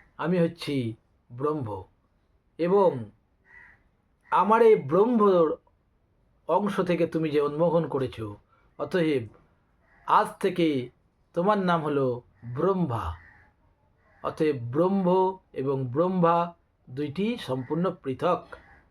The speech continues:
সৃষ্টিতত্ত্বের এই অপরূপ কাহিনী আপনাদের ভালো লাগলে চ্যানেলটিকে অবশ্যই সাবস্ক্রাইব করবেন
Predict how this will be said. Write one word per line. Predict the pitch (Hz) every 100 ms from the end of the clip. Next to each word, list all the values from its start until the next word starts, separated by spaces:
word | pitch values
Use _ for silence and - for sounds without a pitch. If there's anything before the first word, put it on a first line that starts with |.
| _ _ _ _ _ _ _ _ _ _ _ _ _ _ _ - - - _ _ _ _ -
সৃষ্টিতত্ত্বের | 202 202 - 247 214 180 - 175 160 139 131 _ _ _
এই | 160 170 -
অপরূপ | 147 147 175 214 214
কাহিনী | 165 147 147 143 127 - _ _ _ _ _ -
আপনাদের | 143 135 160 156 165
ভালো | 120 113 160
লাগলে | 156 143 139 127 117 _ _ - _
চ্যানেলটিকে | 160 170 196 196 156 151 131 117 - _ _ _
অবশ্যই | 143 160 - - 156 135 123 _ - - -
সাবস্ক্রাইব | - 151 156 - 165 156 -
করবেন | 147 143 147 139